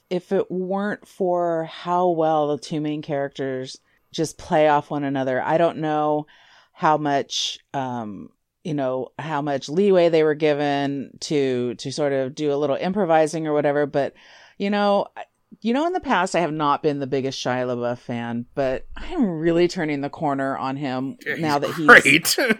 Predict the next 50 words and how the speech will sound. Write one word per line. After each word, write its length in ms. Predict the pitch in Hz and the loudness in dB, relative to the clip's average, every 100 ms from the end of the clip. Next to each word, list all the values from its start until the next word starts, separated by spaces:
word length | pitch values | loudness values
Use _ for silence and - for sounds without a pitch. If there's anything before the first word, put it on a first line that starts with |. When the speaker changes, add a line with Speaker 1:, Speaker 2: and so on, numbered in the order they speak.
| - 196 - - | -4 -14 -14 -14
Speaker 2:
<laughs> 280 | - - 240 | -14 2 6
Speaker 1:
I 120 | 269 | 6
mean, 360 | 277 277 277 - | 6 4 2 6
well, 240 | 294 294 | 8 8
the 120 | 302 | 6
thing 260 | 302 359 330 | 4 2 2
is, 160 | 320 | -2
is 180 | 294 262 | -4 -4
that, 320 | 262 240 226 | -2 0 0
you 100 | - | 0
know, 280 | 262 262 254 | -4 -2 -2
I 100 | 247 | -2
see 180 | 240 247 | -4 -4
him 160 | 240 226 | -2 -2
in 140 | 208 | -4
sort 200 | 226 202 | -2 -2
of 100 | 190 | -2
these 220 | 190 170 | -4 -6
big 380 | - 156 170 175 | -4 0 2 0
movies, 540 | 165 160 151 151 147 | -2 -2 0 -2 -2
and 180 | 156 151 | -4 -4
none 140 | 175 226 | -4 -2
of 80 | |
that 220 | 220 123 - | 0 -2 0
does 240 | 131 131 | 0 0
it 100 | 113 | -6
for 80 | 131 | -4
me. 160 | 123 | -4
All 160 | 127 135 | -2 0
the, 280 | 139 131 107 | 0 -2 -2
the, 520 | 123 131 120 117 107 - - | -2 -2 -2 -4 -8 -14 -14
um, 520 | 117 107 101 - - _ _ _ _ _ _ _ 320 269 | -12 -12 -16 -20 -20 _ _ _ _ _ _ _ -20 -14
Revenge 380 | 127 120 123 117 | -12 -6 -4 -4
of 60 | 117 | -6
the 100 | 117 | -8
Fallen, 380 | - 117 120 110 | -6 -4 -4 -6
what 100 | 117 | -8
is 120 | 113 | -10
this? 280 | 104 - - | -14 -14 -14
Transformer, 560 | - 135 127 - 127 131 | -8 -6 -8 -4 -4 -2
Speaker 2:
Transformers, 420 | 123 123 117 90 | -4 -4 -6 -6
Speaker 1:
whatever 280 | 139 127 127 | -4 -4 -2
that 220 | 120 90 | -2 -4
Speaker 2:
yeah. 460 | 87 - _ 151 143 | -8 -14 _ -10 -4
Speaker 1:
ki-, 60 | |
yeah, 300 | 139 123 110 | 0 0 0
kind 180 | 113 143 | -4 -6
of 60 | 127 | -2
stuff 220 | 147 135 | -2 0
is. 280 | 135 127 | 0 0